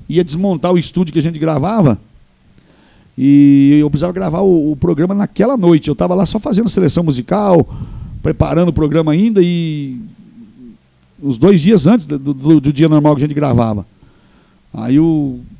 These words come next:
Cristiano falou assim, "Ó, nós vamos ter que gravar hoje, que amanhã vai desmontar o estúdio da rádio aqui pra poder passar pro andar de baixo e tal, vai dar um transtorno." Falei, "Não, cara, mas o C Dzinho de piada tava tudo em casa, né?" Falei, "O material de, de, de piada tá tudo em casa, não trouxe nada." Naquele tempo era uma coisinha ou outra na internet, você tinha acesso.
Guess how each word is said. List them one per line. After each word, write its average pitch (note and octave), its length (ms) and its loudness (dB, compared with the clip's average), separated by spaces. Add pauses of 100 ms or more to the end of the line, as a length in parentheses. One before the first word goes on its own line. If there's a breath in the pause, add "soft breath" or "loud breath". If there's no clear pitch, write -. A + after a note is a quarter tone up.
(120)
Cristiano D#3+ 320 0
falou D3+ 100 -2
assim, D3 120 -2
"Ó, D#3 40 2
nós C#3+ 100 0
vamos C#3+ 140 -2
ter D3+ 80 -8
que D#3+ 80 -8
gravar D#3+ 220 -6
hoje, D#3 200 2
que F3 80 -6
amanhã D#3+ 180 -2
vai E3 100 -2
desmontar D#3+ 360 -6
o E3 60 0
estúdio D#3 280 -4
da C#3+ 100 -2
rádio C3 240 -6
aqui D#3+ 180 -6
pra C#3+ 140 -8
poder C3 500 -4
passar C#3+ 260 -6
pro C3+ 120 -6
andar C#3 180 -4
de C3 80 -12
baixo C#3+ 440 -12
e - 20 -18
tal, F3 340 -12
vai D3 120 -14
dar D#3 120 -14
um D#3+ 80 -12
transtorno." C#3+ 380 -2 (640 soft breath)
Falei, F3 160 -6
"Não, A3+ 180 2
cara, F3+ 220 -4
mas D#3 280 -10
o E3+ 80 -8
C G3 200 -2
Dzinho F#3 280 0
de F3+ 60 -4
piada E3+ 340 -4
tava E3 160 -4
tudo A#3+ 160 -4
em A3 60 -8
casa, D#3+ 380 -4
né?" G#3+ 100 0 (600 soft breath)
Falei, E3 140 -2
"O - 20 0
material F3 340 2
de, F3+ 160 2
de, E3+ 300 6
de D3+ 80 0
piada F3 400 2
tá D#3 40 -6
tudo G#3 120 2
em D4 80 0
casa, F#3+ 280 2
não G3 80 0
trouxe G#3 280 -2
nada." G#3+ 240 -2
Naquele F3 240 0
tempo F#3 320 -2 (280 soft breath)
era D3+ 160 -6
uma F3+ 80 -4
coisinha E3+ 280 -4
ou F3+ 60 -2
outra F3 100 -6
na E3+ 80 -4
internet, D#3 360 -2
você D#3 80 -6
tinha D3+ 160 -4
acesso. - 460 -2